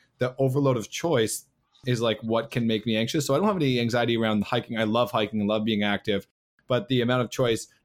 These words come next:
I'm just trying to get better at, like, being like, "This is what I'm doing, so I'm gonna enjoy it." And actually, now that I think about it, there was, um, I just listened to a Happiness Lab episode, the podcast Happiness Lab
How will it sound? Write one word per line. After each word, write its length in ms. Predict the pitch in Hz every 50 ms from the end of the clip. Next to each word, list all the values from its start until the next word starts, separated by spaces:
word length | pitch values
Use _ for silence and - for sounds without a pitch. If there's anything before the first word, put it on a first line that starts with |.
| _
I'm 360 | - 123 127 127 120 117 113 104
just 240 | - - 160 143 -
trying 120 | - 147 135
to 40 | 131
get 200 | 123 127 110 98
better 300 | 98 117 113 117 117 113
at, 160 | 110 113 110 113
like, 220 | 107 107 104 -
being 200 | - 120 117 110 110
like, 180 | 110 107 - -
"This 200 | 95 110 113 -
is 120 | 165 160 160
what 100 | 165 175
I'm 140 | 190 202 208
doing, 460 | 277 294 302 233 139 123 127 147 143 - _ - _ _
so 200 | - - 135 123
I'm 120 | 117 117 120
gonna 240 | 113 127 127 120 123
enjoy 360 | 120 113 101 127 127 123 120
it." 180 | 113 107 - -
And 140 | 123 123 123 -
actually, 300 | - 185 - 277 302 302 220
now 120 | 170 180
that 100 | 202 190 143
I 40 | 131
think 200 | 131 170 170 165
about 200 | 143 123 117 110
it, 220 | 110 107 - - _ _ _ _ _ _ _ -
there 140 | - 147 151
was, 200 | 147 147 139 131
um, 340 | 135 123 120 117 113 110 113
I 100 | - - 127
just 160 | 131 185 -
listened 200 | 196 185 - 180
to 80 | 147 143
a 40 | 120
Happiness 540 | 107 117 113 117 - 151 143 147 156 135 143
Lab 260 | 147 143 147 156 147 156
episode, 480 | 156 - 160 139 - 156 156 160 156 131
the 80 | 110
podcast 520 | - - 123 127 127 - 131 117 117 - -
Happiness 440 | 123 101 - 135 135 139 135 131
Lab 300 | 139 143 143 151 156 156